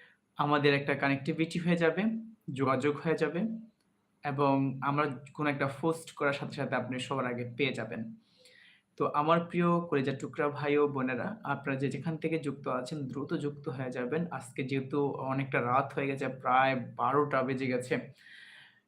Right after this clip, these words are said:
আ, বারোটা প্লাস টাইম বেজে গেছে। আর আড্ডা দেওয়ার জন্য আমার মনে হয় যে এর চেয়ে ভালো টাইম আর হতেই পারে না, যদিও এখন হয়তো অনেকেই ঘুমায়ে গেছেন। তো আমি আশা করি সবাই খুব দ্রুত যুক্ত হয়ে যাবেন। যারা এখনো অনলাইনে আছেন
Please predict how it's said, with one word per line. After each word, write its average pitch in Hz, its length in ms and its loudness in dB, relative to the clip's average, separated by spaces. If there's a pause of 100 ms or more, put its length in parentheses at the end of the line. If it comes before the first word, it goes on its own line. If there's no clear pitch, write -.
(100)
আ, 135 340 6
বারোটা 135 340 4
প্লাস - 600 -2
টাইম 143 280 0
বেজে 139 260 0
গেছে। 170 560 -2
আর 135 140 -2
আড্ডা 143 400 0
দেওয়ার 165 340 4
জন্য 156 260 0
আমার 139 180 2
মনে 135 200 0
হয় 139 240 0
যে 139 400 0 (120)
এর - 260 -4
চেয়ে 143 220 0
ভালো 139 540 -2
টাইম 139 300 0
আর 135 100 0
হতেই 139 540 -4
পারে - 200 -4
না, 160 160 -4
যদিও 139 480 -2
এখন 139 360 -4
হয়তো 135 300 -2
অনেকেই 131 380 -4
ঘুমায়ে 139 460 2
গেছেন। 127 460 -2 (500)
তো 208 80 -4
আমি 202 160 -2
আশা 165 260 6
করি 170 280 0
সবাই 139 320 0
খুব 135 260 -6
দ্রুত 143 220 0
যুক্ত 147 340 -2
হয়ে 170 200 2
যাবেন। 160 540 0
যারা 131 460 4
এখনো 139 420 -4
অনলাইনে 135 420 0
আছেন 170 460 0